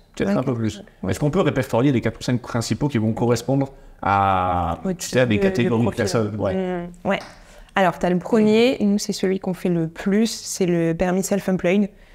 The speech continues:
Speaker 1: Ok.
Speaker 2: qui est l'équivalent de l'auto-entrepreneur, euh, en France, euh, à Maurice. Donc,
Speaker 1: Peut-être
Speaker 2: ça,
Speaker 1: d'entreprise ou des trucs comme ça.
Speaker 2: auto-entreprise, qui n'ont pas de personnel, qui sont à leur compte, qui ont des clients, euh,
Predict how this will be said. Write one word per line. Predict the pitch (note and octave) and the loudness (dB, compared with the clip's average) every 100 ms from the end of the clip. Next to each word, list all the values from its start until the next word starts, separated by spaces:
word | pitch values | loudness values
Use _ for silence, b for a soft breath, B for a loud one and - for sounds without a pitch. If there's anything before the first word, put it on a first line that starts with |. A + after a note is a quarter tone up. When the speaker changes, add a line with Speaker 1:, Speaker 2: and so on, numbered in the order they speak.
| b b | b b
Speaker 1:
Ok. | - | -10
Speaker 2:
qui | - | 0
est | F#3+ | 2
l'équivalent | F#3 F3+ - F3 F3 F#3+ | 4 2 2 0 2 2
de | |
l'auto-entrepreneur, | F3+ F3 F3+ - F3 E3+ E3 F3 F3 | 0 0 -4 -4 -6 -2 0 0 -2
euh, | E3 D#3 D#3+ - | -2 -2 -4 -4
en | E3 | -6
France, | - E3+ F3 - - b b b - | -4 -4 -4 -6 -16 b b b -2
euh, | E3 D#3 - | 0 0 0
à | F3+ | 2
Maurice. | F3 E3 D3 - - - | 2 2 -2 -6 -12 -12
Donc, | F3+ E3+ | -4 -2
Speaker 1:
Peut-être | G2+ F2+ F2+ | 0 0 0
Speaker 2:
ça, | |
Speaker 1:
d'entreprise | F2 E2 E2+ - G2+ | 0 0 -2 0 2
ou | |
des | F#2 | 2
trucs | F2 E2 | 0 -2
comme | D#2+ | -4
ça. | - | 0
Speaker 2:
auto-entreprise, | G#3+ G3 A3 G3 F#3 F#3+ G#3+ A3+ | 0 2 2 2 0 2 4 2
qui | A3+ | 2
n'ont | G3 | 0
pas | F#3+ G3+ | 2 2
de | F#3+ F#3 F3 F3 | 2 2 2 2
personnel, | F3 E3+ F3+ F3 F3 G3 G3+ F#3 | -2 -2 0 2 4 2 2 -2
qui | - | -10
sont | - E3+ E3 | -4 -2 0
à | D#3+ | -2
leur | D#3 | -4
compte, | - G3 G3+ - | -2 2 2 0
qui | - | -2
ont | |
des | F#3+ F3 | 0 0
clients, | - F3+ F3+ F#3 | -2 0 2 2
euh, | F#3 E3+ E3 E3 | 2 2 2 0